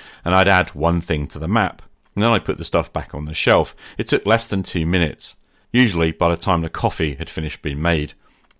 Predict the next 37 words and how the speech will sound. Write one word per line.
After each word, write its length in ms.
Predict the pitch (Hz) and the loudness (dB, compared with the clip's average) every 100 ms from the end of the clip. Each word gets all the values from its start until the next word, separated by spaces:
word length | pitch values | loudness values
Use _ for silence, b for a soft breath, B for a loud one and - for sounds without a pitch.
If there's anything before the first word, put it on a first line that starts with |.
| - | 2
In 80 | |
a 60 | 120 | 4
week, 300 | 147 190 135 | 4 4 2
I 100 | 107 | 2
had 120 | 117 | 2
a 60 | 107 | 0
sizable 580 | - 165 156 110 95 - | 2 2 2 2 2 4
A 200 | 131 139 | 2 2
three 240 | 127 117 | 2 0
sized 420 | - 87 85 78 | 2 2 0 -2
level 340 | 87 110 143 92 | -2 0 2 0
map, 300 | 76 76 - | 0 -2 -2
and 180 | 85 90 | -2 0
I 120 | 98 | -2
started 480 | - 87 80 104 92 | -2 -4 -2 -2 0
a 60 | |
new 200 | 87 80 | 0 -2
sheet 380 | 78 - 76 - | -2 -4 -6 -6
on 200 | 78 80 | -8 -6
week 280 | 78 71 - | -6 -8 -12
two. 360 | - 135 117 78 - _ _ _ _ | -4 2 2 0 -6 _ _ _ _
It 100 | 80 | -10
proved 320 | - 95 87 85 | 0 2 2 -2
effective 560 | - 135 - - 76 | -4 -4 -2 -4 0
right 200 | 110 131 | 2 2
up 100 | 123 | 0
until 260 | 101 - 85 | -4 -2 -2
the 80 | 82 | -2
time 360 | - 78 78 B B | -2 0 -2 B B
I 80 | 82 | 0
returned 480 | 85 - - 107 90 | 0 0 0 0 0
to 80 | 78 | -4
school 400 | - 120 101 82 | -2 2 2 2
in 140 | 73 | -2
July 420 | 82 80 90 110 | -4 0 2 2
twenty 240 | 127 80 71 | -2 -6 -8
twenty, 380 | - 71 71 | -6 -6 -6